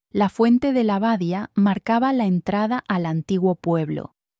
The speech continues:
Los que llegaban por la carretera principal se encontraban con la fuente al pie de la puerta, como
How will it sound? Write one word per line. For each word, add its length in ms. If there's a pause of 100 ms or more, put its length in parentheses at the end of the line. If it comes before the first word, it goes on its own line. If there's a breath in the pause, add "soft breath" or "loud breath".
(500)
Los 300
que 300
llegaban 440
por 140
la 160
carretera 580
principal 760
se 180
encontraban 720
con 220
la 120
fuente 460
al 160
pie 260
de 80
la 140
puerta, 640 (460)
como 480